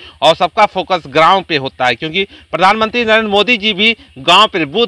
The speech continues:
लेवल की मजबूती के लिए बात करते हैं और बूथ लेवल पे वो भी जोर दिए। अखिलेश यादव जी भी बूथ लेवल की बात करते हैं, मायावती जी भी बूथ लेवल की बात करती हैं, कांग्रेस के लीडर भी बूथ लेवल की बात करते हैं। लेकिन बूथ लेवल की स्थिति जो हम आपको दिखा रहे हैं साइड में,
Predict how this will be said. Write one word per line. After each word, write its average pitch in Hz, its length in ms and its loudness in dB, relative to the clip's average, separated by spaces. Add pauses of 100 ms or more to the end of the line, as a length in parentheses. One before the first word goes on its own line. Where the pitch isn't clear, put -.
लेवल 196 280 0
की 196 160 -10
मजबूती 175 440 -6
के 175 100 -8
लिए 170 140 0
बात 151 260 0
करते 165 300 -6
हैं 175 280 0
और 165 100 2
बूथ 165 320 -2
लेवल 160 180 0
पे 175 120 -6
वो 156 200 -4
भी 156 120 -6
जोर 139 200 -2
दिए। 107 280 -8 (220)
अखिलेश 226 340 0
यादव 220 260 2
जी 220 160 -4
भी 240 240 -2 (220)
बूथ 190 200 2 (100)
लेवल 190 180 0
की 190 140 -8
बात 170 240 0
करते 190 280 -4
हैं, 185 280 0
मायावती 165 500 0
जी 196 160 -4
भी 180 220 -2 (220)
बूथ 196 160 0
लेवल 175 180 0
की 156 140 -10
बात 147 240 0
करती 170 300 -6
हैं, 180 320 -2
कांग्रेस 175 380 -2
के 165 140 -4
लीडर 151 400 0 (240)
भी 254 100 2
बूथ 226 240 0
लेवल 165 220 0
की 156 140 -10
बात 139 300 0
करते 165 280 -6
हैं। 175 120 -2
लेकिन 160 360 -2 (680)
बूथ 135 300 -2
लेवल 160 180 0
की 135 160 -8
स्थिति - 320 -8
जो 135 120 -4
हम 127 180 -8
आपको 117 240 -6
दिखा 131 360 -2
रहे 135 140 -4
हैं 135 100 -4
साइड 131 420 -2
में, 139 220 -6